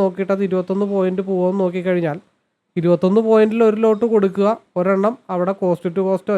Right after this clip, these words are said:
രണ്ട് പോയിന്റ് വിട്ടിട്ട് ഹോൾഡ് ചെയ്യുക. ആ ഒരു രീതി ശീലിച്ചാൽ തന്നെ ഒരു ഗുണം എന്താണെന്ന് വെച്ചാൽ പത്ത് അല്ലെങ്കിൽ പത്ത് പതിനഞ്ച് പോയിന്റ് ഡെയിലി കിട്ടുകയും ചെയ്യും. ഏതെങ്കിലും മാസത്തിൽ നാല് ട്രേഡ് മസ്റ്റായിട്ടും നിങ്ങൾ നോട്ട് ചെയ്തോ, മാസത്തിൽ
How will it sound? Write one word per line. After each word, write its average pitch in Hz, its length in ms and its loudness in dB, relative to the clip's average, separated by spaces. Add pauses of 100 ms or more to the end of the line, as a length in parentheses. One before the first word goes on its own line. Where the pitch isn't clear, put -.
രണ്ട് 170 260 -4
പോയിന്റ് 185 260 -2
വിട്ടിട്ട് 180 320 -8
ഹോൾഡ് 156 320 -4
ചെയ്യുക. 147 160 -6 (800)
ആ 196 40 4 (140)
ഒരു 262 120 4 (120)
രീതി 240 220 2 (100)
ശീലിച്ചാൽ 226 500 2
തന്നെ 226 260 2 (520)
ഒരു 196 180 0
ഗുണം 208 260 4
എന്താണെന്ന് 226 360 2
വെച്ചാൽ 214 260 0
പത്ത് - 240 -4
അല്ലെങ്കിൽ 226 340 -2
പത്ത് 233 200 -4
പതിനഞ്ച് 233 340 0
പോയിന്റ് 233 320 2
ഡെയിലി 220 320 0
കിട്ടുകയും 226 420 2
ചെയ്യും. 220 240 0 (1040)
ഏതെങ്കിലും 247 540 4 (280)
മാസത്തിൽ 214 440 2 (160)
നാല് 208 280 2 (100)
ട്രേഡ് 190 360 2 (320)
മസ്റ്റായിട്ടും 175 800 -2 (140)
നിങ്ങൾ 175 180 -2 (120)
നോട്ട് 190 280 2
ചെയ്തോ, 208 220 2 (600)
മാസത്തിൽ 180 400 -2